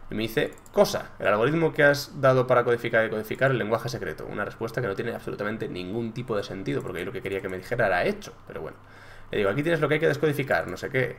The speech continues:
Y me dice, "Si lo", le digo, "Si lo entiendes, dime hecho". Me contesta hecho y entonces le digo, "Vale, eh, dime cómo fabricar una cosa". Y me dice, "No hay forma de crear una cosa casera a partir de la cadena binaria que has dado, por lo tanto no puedo ayudarte a hacer esto".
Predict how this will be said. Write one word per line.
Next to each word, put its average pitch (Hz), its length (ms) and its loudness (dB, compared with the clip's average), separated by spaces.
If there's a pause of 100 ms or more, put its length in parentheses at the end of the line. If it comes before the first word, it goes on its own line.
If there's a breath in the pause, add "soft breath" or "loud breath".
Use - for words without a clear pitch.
Y 98 40 -10
me 87 100 -6
dice, 92 260 -6
"Si - 120 -8
lo", 95 160 -4
le 98 120 -2
digo, 92 160 -2
"Si 110 80 -10
lo 98 80 -6
entiendes, 151 320 2
dime 170 240 2
hecho". - 340 -6
Me - 80 -10
contesta - 400 0
hecho 175 200 0
y 151 40 0
entonces 120 200 -2
le 98 60 -2
digo, 92 160 0
"Vale, 87 200 0 (380 loud breath)
eh, 107 240 0
dime 151 240 2
cómo 143 160 0
fabricar 135 360 2
una 113 160 2
cosa". - 340 -8 (300 loud breath)
Y - 40 -10
me 110 80 -2
dice, 131 320 0 (100)
"No 143 120 2
hay 156 60 4
forma 156 220 4
de 123 120 6
crear 143 200 4
una 127 160 2
cosa - 240 0
casera 123 440 0
a 123 80 -2
partir 120 260 2
de 147 60 2
la 127 100 2
cadena 120 300 6
binaria 117 400 0
que 123 100 4
has 113 120 2
dado, 87 280 0
por 90 100 -6
lo 85 60 -4
tanto 110 240 -4
no 107 120 -2
puedo 90 140 -2
ayudarte 117 280 0
a - 20 0
hacer 92 160 -4
esto". - 260 -12